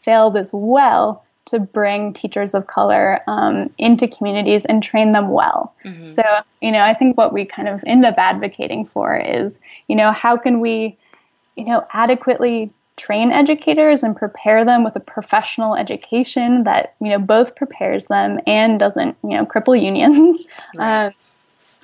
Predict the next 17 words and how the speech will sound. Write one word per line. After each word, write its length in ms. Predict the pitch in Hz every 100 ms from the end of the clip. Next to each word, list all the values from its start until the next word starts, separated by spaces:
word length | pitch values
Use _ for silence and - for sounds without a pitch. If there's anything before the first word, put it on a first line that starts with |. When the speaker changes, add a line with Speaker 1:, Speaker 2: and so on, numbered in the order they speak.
| _
Speaker 1:
but 200 | 247 254
also 440 | - 240 233 240 226
really, 540 | 226 220 220 214 208 -
you 120 | 220
know, 340 | 208 196 202 -
increase 420 | - 233 - 214 -
diversity 600 | 196 - - - - -
within 300 | 240 - 240
our, 320 | - 240 226 330
our 100 | 240
country 280 | 233 226 262
schools. 480 | - 403 285 240 - _
Speaker 2:
Right. 280 | 185 170 175 -
I 60 |
mean, 120 | 233
it, 260 | 247 - -
that's, 320 | 233 233 -